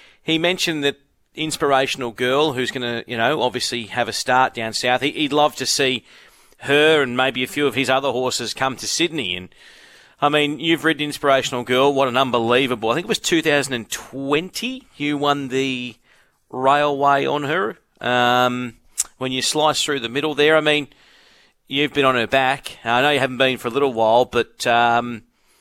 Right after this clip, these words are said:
from what you see up here in Sydney, and for, especially for these summer bigger races, she's,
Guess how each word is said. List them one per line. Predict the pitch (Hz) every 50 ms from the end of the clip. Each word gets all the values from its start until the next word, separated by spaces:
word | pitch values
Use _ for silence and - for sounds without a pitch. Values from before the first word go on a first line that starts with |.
| _ - _
from | - 131 127
what | 135 151 - -
you | 123 131
see | - - 147 139 139
up | 135 135 - -
here | 139 135 127
in | 123 113
Sydney, | 104 - - 156 151 - 156 165 170 170 151
and | 127 123 123 120 -
for, | - - 143
especially | 127 - - 165 143 - 139
for | 127 131
these | 135 131 -
summer | 151 139 135 120
bigger | 107 135 113 120 120
races, | 120 131 143 143 - - 107 110
she's, | - - 147 143 135 117 -